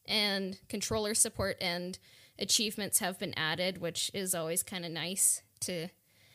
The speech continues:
have that support. But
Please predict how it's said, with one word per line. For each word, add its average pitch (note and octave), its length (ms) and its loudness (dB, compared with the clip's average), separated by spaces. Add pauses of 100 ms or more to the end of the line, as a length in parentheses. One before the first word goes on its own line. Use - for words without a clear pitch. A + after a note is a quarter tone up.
(140)
have F#3 200 -4
that F#3 160 2
support. - 720 2 (240)
But F3 680 0